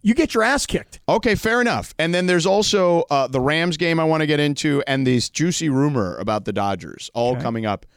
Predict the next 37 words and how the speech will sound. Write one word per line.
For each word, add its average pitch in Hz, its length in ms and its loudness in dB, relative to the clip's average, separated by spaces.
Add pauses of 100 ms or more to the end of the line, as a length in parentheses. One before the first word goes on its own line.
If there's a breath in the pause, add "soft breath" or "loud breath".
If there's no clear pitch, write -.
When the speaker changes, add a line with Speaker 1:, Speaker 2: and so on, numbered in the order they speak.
(240)
Speaker 2:
Um, 101 420 0
we've 123 200 -2
done 151 180 0
a 156 40 2
lot 156 160 0
of 131 60 0
Laker 127 240 -2
talk 120 280 -2
early 113 220 0
in 110 60 -4
the 110 80 -4
show. 117 160 -4
If 104 80 -6
you 107 60 -4
missed 120 220 -2
that, 113 220 0 (180 loud breath)
speaking 135 280 -2
of 107 80 0
podcasts, 117 520 0
you 113 60 -10
can 110 40 -6
go 107 60 0
back 110 360 -2
on 98 120 -6
our 131 160 2
podcast 123 600 0 (260 soft breath)
and 95 120 -8
listen 110 280 0
to 101 140 0
it 85 80 -6
there. 92 280 -2 (280 soft breath)
Uh, 101 240 0
it 151 80 0
was 180 140 -2
good, 175 240 0 (540)
I 131 140 -2
thought. 90 220 -10